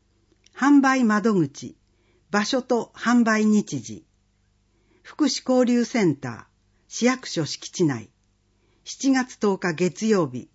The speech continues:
午前八時三十分から正午。市観光協会、産業振興課内。七月十日月曜日、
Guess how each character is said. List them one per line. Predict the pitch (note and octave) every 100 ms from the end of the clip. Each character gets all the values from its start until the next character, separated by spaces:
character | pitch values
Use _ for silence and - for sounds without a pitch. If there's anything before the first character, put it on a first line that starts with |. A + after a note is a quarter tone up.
| _ _ _
午 | - C#4
前 | B3+ G#3+
八 | E3+ G3 A#3+ F#3+
時 | F#3
三 | A3+ A3+ A3+
十 | A#3
分 | - D#3+ C#3+
か | B2+ C3+
ら | B2+ -
正 | - - B3 F3
午。 | A#2+ G2 - _ _ _ _ _ _ _ _ _ _ _ -
市 | - C4+ A#3+
観 | A3 C4 C#4
光 | C4 A#3+
協 | - G#3+ D#3
会、 | C3+ A#2+ - _ _ _ _ _ _ _
産 | - A3 B3 B3
業 | A#3+ A3+
振 | - A3 G#3+
興 | A3+ F#3
課 | D3 C#3
内。 | C3+ A#2+ - _ _ _ _ _ _
七 | - C4+
月 | C#4 C4 -
十 | A3+ G3
日 | G3 F3
月 | F3+ F#3 A#3
曜 | A#3 F#3+
日、 | C3 B2+